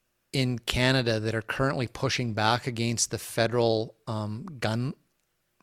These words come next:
bills, uh, and the confiscation programs, Saskatchewan and Alberta have, as far as I can see, and Manitoba,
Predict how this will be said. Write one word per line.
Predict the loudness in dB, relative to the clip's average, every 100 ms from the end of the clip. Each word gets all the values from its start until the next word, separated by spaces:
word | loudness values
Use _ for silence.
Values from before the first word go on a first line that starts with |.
| -2
bills, | 2 6 6 4 -2 -6
uh, | -4 -4
and | -4
the |
confiscation | -2 -2 0 -2 -2 -2 -2 -2
programs, | 0 0 2 2 4 2 0 -20 -20 -20 -20 -20 _ _ _ _ -4
Saskatchewan | 0 6 4 8 8 8 6 0 2
and | 2
Alberta | 2 0 6 8 10 6 2 -6 _ _ _ _ _ _ _ _
have, | -2 4 6 8 8 6 0 -14 _ -6
as | -4
far | 4 6 8
as | 6
I | 2 2
can | 2
see, | 4 4 4 0 -2 -4 -4
and | -2 2
Manitoba, | 2 2 0 0 2 4 2 0